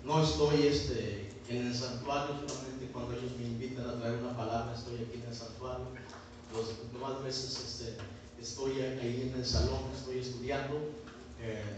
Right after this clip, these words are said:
estoy ahí meditando y al mismo tiempo los estoy, los estoy cuidando a los jóvenes. Me gusta hacer eso. Y esta vez, este, yo tuve un compromiso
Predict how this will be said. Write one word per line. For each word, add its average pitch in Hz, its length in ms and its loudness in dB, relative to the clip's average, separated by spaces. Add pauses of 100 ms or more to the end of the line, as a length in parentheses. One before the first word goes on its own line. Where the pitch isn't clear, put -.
(1000)
estoy 147 360 4 (320)
ahí 139 540 0
meditando 156 640 2 (500)
y 120 60 -2
al 117 120 2
mismo 147 220 -2
tiempo 143 360 -4
los 120 140 -4
estoy, 127 400 2 (140)
los 110 120 -4
estoy 110 260 0
cuidando 113 380 -2
a 90 280 -4
los - 180 -8
jóvenes. 95 520 0
Me 107 80 2
gusta 131 300 6
hacer 123 260 4
eso. - 180 -2 (720)
Y 131 560 4 (380)
esta 175 280 8
vez, 175 320 8
este, 147 320 2
yo 151 80 4
tuve 143 280 6
un 139 100 2
compromiso 147 800 2